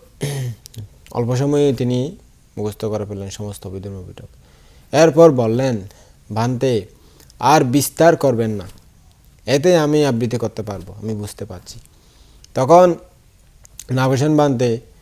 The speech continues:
ওই অনেক শত সহস্র জ্ঞানী গুণী ভান্তেদের নিকট উপস্থিত হয়ে বললেন, "ভান্তে, আমি কুশল ধর্ম, অকুশল ধর্ম, অব্যকৃত ধর্ম এই তিন পদে প্রক্ষেপ করে সমগ্র অভিধর্ম পিটক বিস্তৃতভাবে বর্ণনা করতে পারবো।"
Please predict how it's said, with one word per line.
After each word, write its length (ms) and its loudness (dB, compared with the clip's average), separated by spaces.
ওই 300 6
অনেক 560 0
শত 400 -6
সহস্র 600 -2
জ্ঞানী 360 -2
গুণী 480 -2
ভান্তেদের 380 -2
নিকট 320 -4
উপস্থিত 400 -8
হয়ে 160 -2
বললেন, 340 -6
"ভান্তে, 500 -2
আমি 240 2
কুশল 500 6
ধর্ম, 240 8
অকুশল 560 4
ধর্ম, 240 4
অব্যকৃত 580 4
ধর্ম 460 2
এই 260 4
তিন 500 2
পদে 540 6
প্রক্ষেপ 440 -2
করে 220 -2
সমগ্র 840 4
অভিধর্ম 560 4
পিটক 300 0
বিস্তৃতভাবে 880 0
বর্ণনা 320 -2
করতে 260 -10
পারবো।" 300 -12